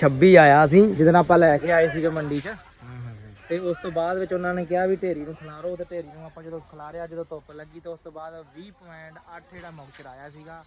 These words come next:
Speaker 2: ਤੇ ਰਾਤ ਪੱਖਾ ਲੱਗ ਗਿਆ, ਤੇ ਹੁਣ ਉਹ ਕਹਿੰਦੇ ਵੀ ਕੰਡਾ ਲਾ ਕੇ ਤੋਲ ਦਿੰਦੇ ਆ, ਵੀ ਤੁਹਾਨੂੰ ਛੁੱਟੀ ਦੇ ਦਿੰਦੇ ਆ।
Speaker 1: ਅਭੀ ਹੁਣ ਅੱਜ,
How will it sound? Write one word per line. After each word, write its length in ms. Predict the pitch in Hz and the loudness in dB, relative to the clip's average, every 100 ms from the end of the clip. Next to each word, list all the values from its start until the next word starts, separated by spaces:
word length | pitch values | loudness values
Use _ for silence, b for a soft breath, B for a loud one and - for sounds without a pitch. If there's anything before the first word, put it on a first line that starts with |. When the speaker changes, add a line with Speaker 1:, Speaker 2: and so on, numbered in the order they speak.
| _ _ _ _ | _ _ _ _
Speaker 2:
ਤੇ 180 | 160 160 | -10 -8
ਰਾਤ 260 | 165 170 170 | -6 -6 -8
ਪੱਖਾ 320 | 156 156 175 | -10 -10 -8
ਲੱਗ 200 | 190 170 147 | -6 -8 -8
ਗਿਆ, 140 | 156 139 _ _ _ | -12 -12 _ _ _
ਤੇ 60 | 156 | -18
ਹੁਣ 240 | 160 160 | -16 -16
ਉਹ 60 | 170 | -18
ਕਹਿੰਦੇ 280 | 165 160 | -14 -12
ਵੀ 60 | 170 | -12
ਕੰਡਾ 280 | 170 160 156 | -14 -10 -8
ਲਾ 160 | 151 | -8
ਕੇ 100 | 147 | -12
ਤੋਲ 160 | 151 147 | -18 -20
ਦਿੰਦੇ 380 | 127 113 139 147 | -20 _ -20 -20
ਆ, 80 | 143 | -20
ਵੀ 60 | |
ਤੁਹਾਨੂੰ 220 | 143 143 123 | _ -20 _
ਛੁੱਟੀ 200 | 139 160 | _ -20
ਦੇ 60 | 147 | -20
ਦਿੰਦੇ 540 | 117 - _ _ _ | _ -20 _ _ _
ਆ। 40 | 143 | -18
Speaker 1:
ਅਭੀ 180 | 175 | -12
ਹੁਣ 280 | 160 151 160 175 | -10 -8 -6 0
ਅੱਜ, 220 | 175 151 | 0 0